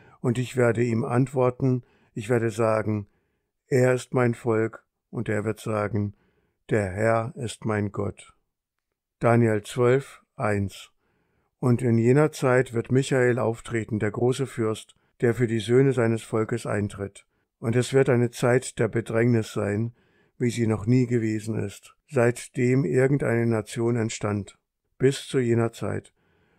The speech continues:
Und in jener Zeit wird dein Volk gerettet werden,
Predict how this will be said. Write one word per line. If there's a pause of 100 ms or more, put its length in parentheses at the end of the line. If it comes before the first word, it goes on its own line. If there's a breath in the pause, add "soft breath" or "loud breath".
(140)
Und
in
jener
Zeit
wird
dein
Volk
gerettet
werden,